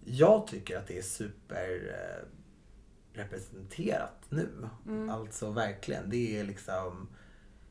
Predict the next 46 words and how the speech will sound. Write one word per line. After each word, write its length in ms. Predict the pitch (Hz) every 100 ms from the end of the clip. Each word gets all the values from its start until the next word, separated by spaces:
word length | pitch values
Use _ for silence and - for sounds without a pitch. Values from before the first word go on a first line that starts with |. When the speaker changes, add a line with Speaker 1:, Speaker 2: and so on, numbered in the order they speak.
| - - - - -
Speaker 1:
ja 220 | 135 151
men 320 | 147 127 120 -
typ 200 | - 123
man 180 | 117
kollar 180 | 117 107
på 100 | 101
Skam 580 | 107 - 117 107 110 107
till 100 | 104
exempel, 360 | 101 104 98 110
Speaker 2:
Mm. 140 | 110 113
Speaker 1:
säsong 180 | 107
tre, 260 | - 104 101
där 240 | 98 101 92
det 60 |
Speaker 2:
Mm. 40 | 107
Speaker 1:
var 220 | 95 -
ett, 260 | - -
eh, 220 | - - -
homosexuellt, 760 | 104 98 98 95 92 98 -
eh, 520 | 53 55 - - -
kärlekspar. 720 | - - 101 101 - - 101 107
Och 100 | 110
det, 120 | 120
deras 340 | 120 127 127
kärlek 280 | 139 101 104 -
var 260 | 92 92 - - - -
som 440 | - 98 95 - -
vilket 440 | 104 107 107 101 -
heteropar 540 | 104 104 98 95 90
som 80 | 104 117
Speaker 2:
Mm. 60 |
Speaker 1:
helst. 340 | - 101 - -
Det, 60 |
det 120 | 110
var 220 | 113 117 110
inte 220 | 107 123
smutsigt 580 | 131 120 - 107 101 101
eller 120 | 110
Speaker 2:
Nej. 100 | 107
Speaker 1:
konstigt 420 | 98 92 98 101
eller 100 | 101
så, 120 | 101 -
utan 160 | 107
det 60 | 117
var 100 | 131
bara, 240 | 98 85